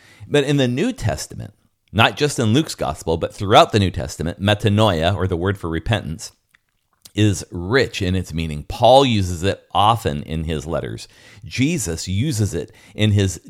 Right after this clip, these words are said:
discourses and his call for people to repent or to turn from their sin. Now, while all these different uses may have a slightly nu-, different nuance to the meaning of repentance, the one thing that is in common is the core meaning of metanoia.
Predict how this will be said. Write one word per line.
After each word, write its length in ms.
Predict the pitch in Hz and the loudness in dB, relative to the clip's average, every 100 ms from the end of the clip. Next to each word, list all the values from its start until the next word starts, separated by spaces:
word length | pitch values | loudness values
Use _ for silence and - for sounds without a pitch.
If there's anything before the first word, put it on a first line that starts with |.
| 95 | -4
discourses 760 | 135 160 - - 76 - 76 80 | 0 0 0 -2 -4 -4 -6 -6
and 140 | 82 | -4
his 160 | 90 - | -4 -6
call 420 | - - 123 120 | -8 0 2 2
for 180 | - 78 | 0 -8
people 340 | 123 113 90 | -8 -6 -8
to 280 | - 98 90 - _ _ - | -6 -6 -6 -10 _ _ -10
repent 720 | 87 101 - - 123 110 - - | -4 -4 -4 -2 0 -2 -2 -4
or 160 | 87 | -2
to 140 | - 101 | -4 -10
turn 460 | - - 123 117 | -10 -4 -2 -2
from 180 | 107 87 | -2 -4
their 140 | 78 78 | -4 -6
sin. 420 | - 76 58 - _ - - - _ | -6 -6 -6 -14 _ -20 -20 -20 _
Now, 240 | 120 104 - | -4 -4 0
while 160 | 113 - | 2 6
all 220 | 139 180 | 6 6
these 200 | 180 135 | 2 -2
different 300 | 156 139 92 | -4 -4 -2
uses 460 | 127 143 104 95 | -2 0 0 -2
may 140 | 104 110 | 0 2
have 180 | 107 95 | 2 0
a 80 | |
slightly 400 | 90 127 104 110 | -2 -2 0 0
nu-, 160 | 104 85 | 0 -2
different 340 | - 110 - | -4 -6 -6
nuance 680 | 98 101 110 151 117 85 - | -2 2 2 4 2 0 -6
to 120 | - 92 | -4 -2
the 100 | 95 | 0
meaning 360 | 120 135 98 | 0 0 -4
of 100 | 82 | -4
repentance, 720 | 82 - 117 - 67 - - _ _ _ _ _ _ | -8 -4 -4 -4 -12 -16 -18 _ _ _ _ _ _
the 160 | - 107 | -6 -2
one 220 | 139 190 | 0 0
thing 180 | 185 139 | -2 0
that 140 | 117 | 0
is 140 | 110 104 | 0 0
in 120 | 101 | -2
common 460 | - 147 127 90 | 0 0 0 0
is 180 | 90 92 | -2 -4
the 100 | 104 | -6
core 360 | - - 135 131 | -8 0 0 2
meaning 260 | 123 113 | 0 0
of 120 | 92 92 | 0 0
metanoia. 840 | 107 104 107 104 98 87 65 | 0 0 0 2 2 0 -2